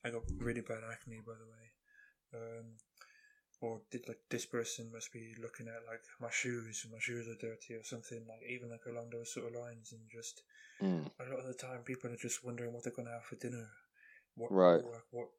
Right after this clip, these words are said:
Speaker 1: like, what time they're gonna have to be, be off work at, and when they can, like, go home, or when they can watch YouTube or watch a movie, or
Speaker 2: Yeah, they're thinking
Speaker 1: you
Speaker 2: about
Speaker 1: know, like,
Speaker 2: themselves.
Speaker 1: yeah, they,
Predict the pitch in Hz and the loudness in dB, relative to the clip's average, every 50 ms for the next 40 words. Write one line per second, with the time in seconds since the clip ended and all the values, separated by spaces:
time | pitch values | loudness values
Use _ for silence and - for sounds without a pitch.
0 | - - 117 - - 117 117 117 - - - - 131 123 120 117 117 117 117 - | -4 -4 -4 -2 -2 0 0 0 0 0 -6 -6 -4 -4 -4 -4 -6 -8 -8 -6
1 | 117 113 113 117 120 117 - _ - - - - - - - 123 120 117 113 113 | -6 -6 -4 -4 -6 -6 -8 _ -18 -20 -20 -18 -8 -2 0 2 4 4 2 2
2 | 120 117 117 117 117 117 - - 117 117 117 117 117 - - 113 110 107 - - | 2 0 2 2 0 0 0 0 2 2 2 2 0 -4 -10 -10 -10 -12 -16 -16
3 | - 117 110 113 113 113 117 117 117 113 - - 113 113 113 113 - - 123 117 | -14 -14 -14 -14 -12 -12 -10 -10 -10 -10 -10 -10 -10 -8 -10 -10 -6 -6 -6 -6
4 | 117 120 120 120 120 117 113 113 113 113 117 117 117 117 117 - - 120 113 110 | -4 -4 -4 -4 -4 -4 -8 -10 -12 -12 -10 -10 -10 -10 -10 -10 -12 -12 -12 -14
5 | - - - - - - - - _ - 117 - - 123 120 120 - - 123 120 | -16 -18 -18 -18 -18 -20 -20 -14 _ -8 -4 -2 0 -2 -2 -2 -4 -4 -4 -4
6 | 117 113 113 113 113 117 - - 123 120 117 120 120 117 117 120 120 117 117 113 | -4 -6 -8 -8 -8 -6 -4 -4 -6 -6 -8 -8 -10 -10 -10 -10 -10 -10 -12 -12
7 | 113 113 113 113 113 113 113 _ _ _ _ - - - - - - - - _ | -14 -14 -14 -14 -16 -18 -20 _ _ _ _ -20 -20 -20 -20 -20 -20 -20 -20 _
8 | _ _ _ _ - 98 92 87 82 80 - - - _ _ - - 104 101 - | _ _ _ _ 6 8 8 10 8 6 4 -4 -14 _ _ 4 6 6 8 10
9 | 117 107 101 92 90 92 90 80 80 82 - - 90 95 92 76 71 - - - | 10 10 10 10 12 10 10 10 8 6 8 10 12 12 12 12 8 4 -2 -4
10 | _ _ _ _ _ _ - 127 123 120 123 123 127 127 123 123 117 - - - | _ _ _ _ _ _ -12 -10 -8 -8 -6 -6 -6 -6 -6 -8 -8 -10 -12 -10
11 | - 117 117 120 120 120 123 | -8 -6 -6 -6 -8 -8 -10